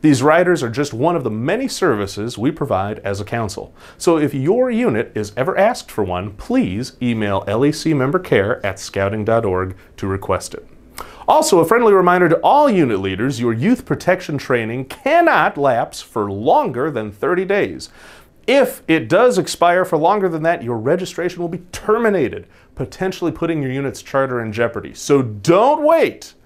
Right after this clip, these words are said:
Renew your Y P T before it expires. Don't forget to go to L E C B S A dot org slash membership dash resources to get all the pamphlets, flyers, and join nights and school talks scheduled for you this fall.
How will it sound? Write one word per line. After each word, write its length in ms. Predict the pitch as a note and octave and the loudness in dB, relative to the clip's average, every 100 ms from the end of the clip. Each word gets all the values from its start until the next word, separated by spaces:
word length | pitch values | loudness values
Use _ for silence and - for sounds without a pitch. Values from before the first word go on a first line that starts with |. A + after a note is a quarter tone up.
| - - - | -20 -18 -6
Renew 440 | A#2+ C3+ C3+ G3 | 0 2 2 2
your 180 | A3+ A3+ | 2 0
Y 200 | G#3+ G#3+ | 2 0
P 160 | G#3+ F3+ | -4 -10
T 220 | G3 G3+ | -8 -8
before 1040 | B2 G#2 E3+ F#3+ - A#3 C4+ D3+ G2+ B2 A#2 | -4 2 2 2 0 2 4 2 0 -6 -8
it 120 | A2 | -10
expires. 680 | A2 - A2 F2+ - - _ _ _ _ - - _ _ - _ | -10 -4 -4 -6 -12 -20 _ _ _ _ -20 -20 _ _ -20 _
Don't 300 | E3 G#3 C4 | 2 4 2
forget 440 | - C4 C4+ A3 - | -2 -4 0 -2 -2
to 80 | A#2+ | -2
go 240 | C3 C3 | 0 0
to 300 | C3 A#2+ A2+ | 0 -6 -2
L 200 | D#3 F#3 | 0 2
E 60 | F3+ | 0
C 200 | F3+ F3 | -2 -4
B 160 | E3 | -2
S 180 | E3 E3 | -2 -2
A 360 | E3+ D#3+ D#3 - - | -4 -2 -6 -10 -10
dot 240 | A#2 D3 D3+ | 0 2 2
org 240 | D3 D3 | 0 -2
slash 400 | - C3+ C#3+ - | -2 0 0 -2
membership 460 | C#3 C#3 C#3 D#3 A#2 | -4 -4 -4 -6 -2
dash 320 | A#2+ C3+ - | 0 0 -2
resources 640 | D#3 D#3 A#2 A#2 F3 G#3 | -6 -4 -4 -4 -6 -10
to 120 | - | -10
get 160 | A#2+ A#2 | -6 -2
all 100 | A2+ | -2
the 80 | F#2+ | -4
pamphlets, 460 | - C3+ C3 D#3 | -8 -8 -6 -8
flyers, 640 | - - G#2+ A2+ B2+ C3+ C3+ - - | -8 -4 -2 0 0 -2 -6 -16 -6
and 260 | A#2 G#2 | -4 -4
join 380 | F#2+ G#2+ C3+ C#3+ | -4 0 0 0
nights 320 | C3+ C#3+ C#3 | 0 -2 -4
and 220 | G#2+ F#2+ - | -8 -10 -10
school 260 | - C#3+ | -4 -4
talks 380 | C#3+ C3 A#2+ - | -2 -2 -2 -6
scheduled 460 | - B2+ A#2+ C#3 B2+ | -4 -2 0 -2 -4
for 140 | G2+ | -8
you 200 | G2 A#2 | -4 -4
this 240 | A2 G#2+ | -4 -8
fall. 420 | - G#2 E2 A#1+ | -4 -2 -2 -4